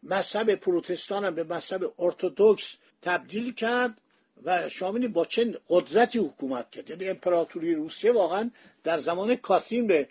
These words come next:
اوج عظمت رسید. و یه نکته دیگه بگم، نیکولای دوم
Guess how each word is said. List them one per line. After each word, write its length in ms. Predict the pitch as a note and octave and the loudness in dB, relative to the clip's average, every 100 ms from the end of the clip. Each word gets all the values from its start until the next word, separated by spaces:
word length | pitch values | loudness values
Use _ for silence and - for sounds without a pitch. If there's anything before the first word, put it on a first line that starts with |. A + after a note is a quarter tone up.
| _ _ | _ _
اوج 320 | A3+ C4 B3 | 12 12 12
عظمت 540 | F#3 C#3 A2+ A#2+ A2 - | 6 2 -4 -8 -10 -12
رسید. 240 | G2 - - _ _ | -18 -18 -20 _ _
و 120 | - F3+ | -4 2
یه 160 | G#3 | 4
نکته 320 | D4+ C#4+ - | 4 2 0
دیگه 220 | A#3+ G#3 A3 | -2 0 -2
بگم، 260 | G3 D3+ B2+ | -2 -4 -6
نیکولای 680 | D#3+ G3+ - G#3 A3 A#3 G#3+ | -8 -6 0 2 4 4 6
دوم 680 | F3+ E3 D3 B2+ F3+ A3+ B3 | 4 4 0 -2 0 0 -2